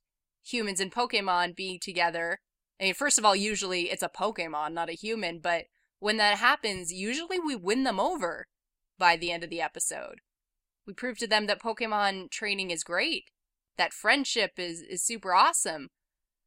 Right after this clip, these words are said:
But En, you know, he sees the friendship between Ash and Pikachu. He sees that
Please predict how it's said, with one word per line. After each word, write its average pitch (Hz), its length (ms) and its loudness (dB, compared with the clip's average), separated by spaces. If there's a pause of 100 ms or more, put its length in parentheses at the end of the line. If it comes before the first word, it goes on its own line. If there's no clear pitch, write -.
(200)
But 196 220 2
En, 214 480 4
you 196 120 -2
know, 185 160 2
he 403 240 -6
sees 269 640 0 (380)
the 226 100 -8
friendship 180 580 0 (180)
between 185 400 -6
Ash 175 280 2
and 180 100 -10
Pikachu. 180 600 -6
He 285 200 -6
sees 294 600 -2
that 247 200 -2